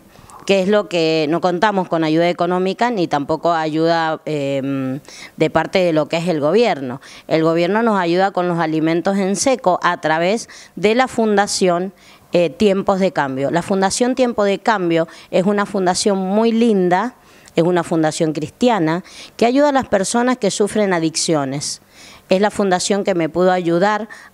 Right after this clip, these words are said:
a salir adelante y a salir de las adicciones que, que tenía. Entonces, lo que recibimos de parte de esta fundación son los alimentos en seco que vienen de parte de, mm, Desarrollo Social de la provincia.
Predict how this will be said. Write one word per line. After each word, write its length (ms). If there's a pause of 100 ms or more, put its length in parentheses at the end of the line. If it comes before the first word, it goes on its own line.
a 100
salir 320
adelante 540
y 100
a 80
salir 480
de 140
las 200
adicciones 600
que, 340 (320)
que 140
tenía. 580 (160)
Entonces, 520
lo 120
que 80
recibimos 580
de 120
parte 340
de 180
esta 240
fundación 640
son 200
los 160
alimentos 560
en 160
seco 440 (340)
que 140
vienen 440
de 80
parte 580
de, 560
mm, 240
Desarrollo 600
Social 440
de 80
la 100
provincia. 760